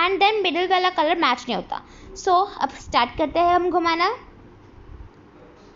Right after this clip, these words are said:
तो ये घुमाया तो पिंक आया, which is not matching, then blue, which is also not matching, and it is green।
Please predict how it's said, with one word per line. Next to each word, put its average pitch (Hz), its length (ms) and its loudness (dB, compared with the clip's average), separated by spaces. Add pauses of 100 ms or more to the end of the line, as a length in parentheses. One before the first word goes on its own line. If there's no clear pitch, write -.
(260)
तो - 40 2
ये 392 160 4
घुमाया 320 480 2
तो 277 140 0
पिंक 359 340 -2
आया, 208 260 4
which 254 160 -6
is 320 120 -6
not 349 160 2
matching, 269 560 0 (100)
then 247 200 0 (140)
blue, 330 240 0 (120)
which 311 160 -4
is 311 120 -2
also 277 280 0
not 403 240 0
matching, 381 400 0
and 370 200 0
it 370 80 -4
is 349 160 -6
green। 262 180 -4